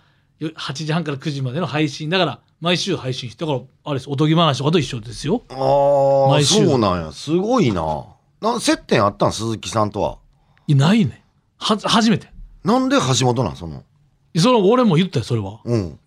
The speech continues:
Speaker 1: 緊張したし、めっちゃびっくりしたし。
Speaker 2: うん。なんて書いてきたん、その、なんで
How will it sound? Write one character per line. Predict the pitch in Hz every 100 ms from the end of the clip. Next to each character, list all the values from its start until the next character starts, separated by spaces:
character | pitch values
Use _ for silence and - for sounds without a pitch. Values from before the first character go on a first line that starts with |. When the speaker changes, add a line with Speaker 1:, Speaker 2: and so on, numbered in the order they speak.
| 202
Speaker 1:
緊 | 170 190 226
張 | 214
し | 156
た |
し、 | 104
め | 110
っ | 131
ち |
ゃ | 143
び |
っ | 170
く |
り | 165
し |
た | 123
し。 | 160
Speaker 2:
う | 120 104
ん。 |
な | 160 226
ん |
て | -
書 | -
い |
て | 101
き |
た | 98
ん、 | 80
そ | 92
の、 |
な | 95 135
ん |
で | 175